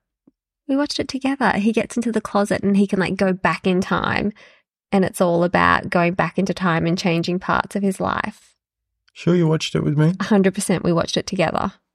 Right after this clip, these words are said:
Speaker 1: We were
Speaker 2: Hmm.
Speaker 1: both teary. We were both crying through it.
Speaker 2: No idea.
Speaker 1: Uh, you'll, you'd know it if you saw it. But that one, I think, is a great one. What about you?
Speaker 2: I don't know. I'm very mixed.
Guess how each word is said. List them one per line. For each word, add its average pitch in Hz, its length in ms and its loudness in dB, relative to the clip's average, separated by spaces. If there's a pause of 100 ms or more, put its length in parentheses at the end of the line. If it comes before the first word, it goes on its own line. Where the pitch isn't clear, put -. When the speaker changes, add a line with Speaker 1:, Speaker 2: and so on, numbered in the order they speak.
(140)
Speaker 1:
We 214 100 4
were 208 40 4
Speaker 2:
Hmm. - 40 -6
Speaker 1:
both 202 200 0
teary. 190 520 0
We - 60 -2
were 196 40 -2
both 233 200 -2
crying 202 400 0
through - 240 -6
it. - 280 -4 (500)
Speaker 2:
No 113 260 -6
idea. 110 300 -8 (260)
Speaker 1:
Uh, - 220 -8
you'll, 190 240 0
you'd 196 240 0
know 185 140 0
it 185 80 2
if 190 120 -2
you 190 60 -6
saw - 160 0
it. - 140 -4
But 185 220 2 (580)
that 196 160 4
one, 196 380 2 (120)
I 190 80 -2
think, 190 200 0
is 185 100 0
a 170 40 -2
great - 280 -2
one. 190 380 -2 (1800)
What 220 100 -2
about 220 200 2
you? 175 360 0 (720)
Speaker 2:
I 123 80 0
don't 107 140 0
know. 107 460 2
I'm 120 180 2
very 120 400 2 (280)
mixed. 123 580 -2